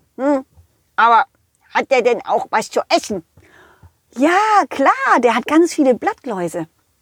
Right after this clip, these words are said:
Unglaublich viele. Und er hat mir gesagt, er würde sich riesig freuen, wenn ihr ihn mal besuchen kommt.“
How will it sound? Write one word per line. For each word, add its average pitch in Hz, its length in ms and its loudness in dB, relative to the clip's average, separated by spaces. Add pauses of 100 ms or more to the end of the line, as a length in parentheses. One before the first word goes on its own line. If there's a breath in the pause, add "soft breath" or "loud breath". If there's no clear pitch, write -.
(120)
Unglaublich 269 920 2
viele. 180 360 -8 (520 loud breath)
Und 277 200 2
er 214 100 -2
hat - 140 -6
mir 196 120 -8
gesagt, 277 440 0
er 190 100 -4
würde 220 180 0
sich 254 220 -6
riesig 294 580 2
freuen, 226 320 -2
wenn 208 120 0
ihr 185 80 -2
ihn 190 100 -2
mal 185 120 0
besuchen 185 420 0
kommt.“ - 380 -12